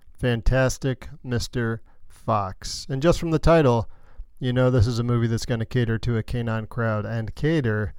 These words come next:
it does. At the center of it all is Mister Fox himself.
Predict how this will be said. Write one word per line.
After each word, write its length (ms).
it 180
does. 420
At 140
the 80
center 340
of 140
it 80
all 380
is 160
Mister 300
Fox 400
himself. 640